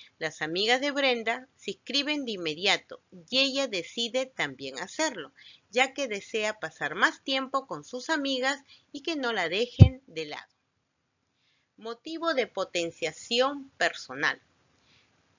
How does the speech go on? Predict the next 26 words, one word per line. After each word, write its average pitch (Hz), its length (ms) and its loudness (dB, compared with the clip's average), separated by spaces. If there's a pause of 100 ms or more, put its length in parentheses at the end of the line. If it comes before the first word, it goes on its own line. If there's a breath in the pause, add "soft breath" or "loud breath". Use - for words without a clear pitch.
Percy 330 640 2 (400)
es 208 260 -4
líder 220 420 2
del 151 200 -2
Club 165 240 -4
de 196 100 -2
Ciencia. - 500 0 (280)
Él 240 180 2
comunica 247 760 0
que 180 180 0
va 190 100 8
a 202 40 8
realizar 208 540 0
un 247 140 -4
proyecto 262 640 2 (120)
para 339 260 6
disminuir 247 640 -2
la 214 200 0
contaminación 170 1080 -4
a 160 140 -8
nivel 175 560 -4
nacional. 147 640 -8 (920 soft breath)
Además, 196 720 2
el 170 200 -8
club 247 280 -8
participará 226 840 2